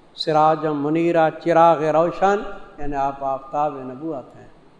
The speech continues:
اچھا جی، وہ ایک شعر ہے، وہ اگلے دن ٹیلی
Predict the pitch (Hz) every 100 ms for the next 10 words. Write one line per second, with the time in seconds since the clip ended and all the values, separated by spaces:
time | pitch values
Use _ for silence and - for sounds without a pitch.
0 | _ _ _ _ - 139 135 131 107 -
1 | - _ - - _ - _ _ _ -
2 | _ _ - - 156 165 165 - 170 180
3 | 190 175 147 170 220 196 160 151 - -
4 | - - - - - - - - - -
5 | 156 165 170 160 160 160 151 - - -
6 | - _ - _ _ - - - - _
7 | _ _ _ - 160 165